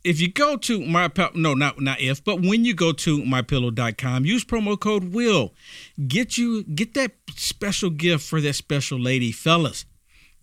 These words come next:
And ladies, he will like it too.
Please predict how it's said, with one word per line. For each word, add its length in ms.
And 180
ladies, 560
he 220
will 160
like 240
it 160
too. 320